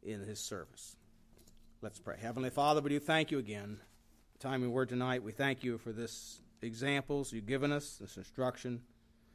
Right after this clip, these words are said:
concerning the importance and the plan of your church and its purpose in our lives. I pray that you'd help us as your people here at Lighthouse Baptist Church to see the importance of it.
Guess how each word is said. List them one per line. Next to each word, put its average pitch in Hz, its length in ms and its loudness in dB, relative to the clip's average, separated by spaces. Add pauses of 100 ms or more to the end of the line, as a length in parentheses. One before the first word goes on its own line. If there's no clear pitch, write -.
(560)
concerning 131 420 0
the 120 80 2
importance 135 920 -2
and 123 220 -16
the 104 40 -20
plan 135 380 0
of 113 120 -4
your 107 120 -6
church - 520 -2 (1600)
and 92 380 -6 (120)
its - 480 -8 (140)
purpose 127 380 -2
in 110 120 -2
our 113 200 -2
lives. 120 600 -2 (1300)
I 104 80 -10
pray 143 260 4
that 139 80 -2
you'd 131 100 -2
help 147 260 2
us 135 320 0
as 101 140 -8
your 117 120 -6
people 143 460 0
here 131 160 -4
at 87 60 -6
Lighthouse 117 380 -4
Baptist 113 480 -6
Church - 480 0
to 101 200 -6
see 127 480 -2
the 104 160 -8
importance 123 520 -4
of 123 180 -4
it. 127 100 -8